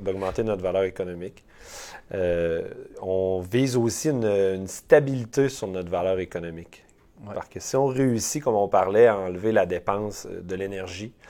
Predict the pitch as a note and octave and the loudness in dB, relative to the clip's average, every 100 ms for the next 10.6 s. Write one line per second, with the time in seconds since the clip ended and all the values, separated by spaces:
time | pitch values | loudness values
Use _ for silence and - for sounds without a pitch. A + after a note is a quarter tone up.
0 | - - - - F2 - G2 - F#2 A2 | -20 -20 -18 -8 -8 -8 -4 -2 2 4
1 | G#2 F#2 F#2 F2 A2 G#2+ F#2 D#2+ - G#2 | 4 4 0 -2 -2 -2 -4 -2 0 0
2 | A#2+ G#2+ - - - - - - F#2+ F2+ | -2 -6 -16 -20 -20 -20 -20 -4 -2 0
3 | F#2+ G2+ G2+ - A2 - C3+ B2+ F#2 - | -2 -2 -4 -2 -2 2 0 2 -2 -4
4 | - A#2 G#2 F#2+ G#2 F#2+ F2 F#2 F2+ F#2+ | -6 2 4 6 4 4 2 0 2 -2
5 | G#2 F#2+ E2+ F#2+ E2+ - A2 G#2 G2 F#2 | 0 -2 -6 -8 -8 4 6 6 0 -6
6 | F2+ C#3 D3 G#2+ G#2+ G#2 F#2+ F2 - C3+ | -6 -8 -8 -4 -2 -2 -4 -8 -4 -4
7 | C3+ B2+ G2 F2+ F#2 D3+ D3 C3+ C#3 C#3 | -2 0 0 0 4 6 8 8 6 6
8 | B2 C3 C3 B2+ B2 A2+ A#2 E3 C3+ C3 | 10 12 12 12 10 8 6 2 0 4
9 | D3 C3 A#2+ G#2+ A#2 B2+ A2+ G2+ G2+ G2+ | 8 12 10 10 2 4 4 2 -2 0
10 | G2+ F#2+ D#3 F#3 B2+ | 2 4 2 0 -6